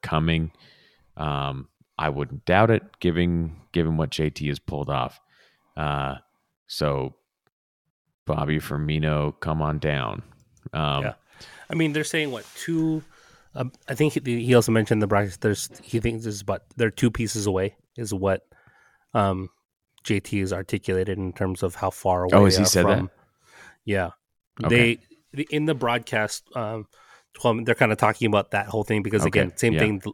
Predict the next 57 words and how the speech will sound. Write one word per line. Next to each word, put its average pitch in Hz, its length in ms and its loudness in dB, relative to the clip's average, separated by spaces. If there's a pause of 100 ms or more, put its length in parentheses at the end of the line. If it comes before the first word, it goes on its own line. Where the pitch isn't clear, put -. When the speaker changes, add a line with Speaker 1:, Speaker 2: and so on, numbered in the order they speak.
(340)
Speaker 2:
around 143 160 6
the 147 80 6
sixtieth - 400 2
minute 120 160 6
where 98 100 0
everyone 113 320 2
just 104 240 -6
looked - 300 -2 (560)
like 113 180 2
they 110 140 2
got 95 160 4
nothing 107 260 4
Speaker 1:
Yeah, 69 80 4
Speaker 2:
left, 95 160 2
Speaker 1:
yeah. 67 140 -2 (480)
Speaker 2:
right? 101 240 2 (640)
And 117 180 2
so, 110 460 4 (480)
you 113 80 -2
know, 104 60 0
they're 107 100 0
talking 113 300 -2
about 101 160 -6
the 101 80 -4
roster 127 300 4
construction 110 600 0
and 101 100 -2
these 101 140 -4
different 104 260 -2
things 98 360 -4
and, 95 140 -4
you 95 80 -6
know, 95 180 -6
like, 101 220 -12 (420)
hey, 110 180 4
they 101 80 4
look 202 160 0
great 101 240 0
in 101 140 -4
C - 180 -6
C 123 160 2
L, 123 260 8
but 107 160 -4
this 101 100 -4
is 104 100 -4
what 101 120 0
happens 107 380 -2
when 98 60 -4
you 98 100 -2
play 101 420 -2 (300)
five 104 240 2
games 101 320 -2
in 104 60 -2
Speaker 1:
Yep. 95 60 -6
Speaker 2:
thirteen 78 340 2
days, 117 340 8
Speaker 1:
Yep. 71 100 2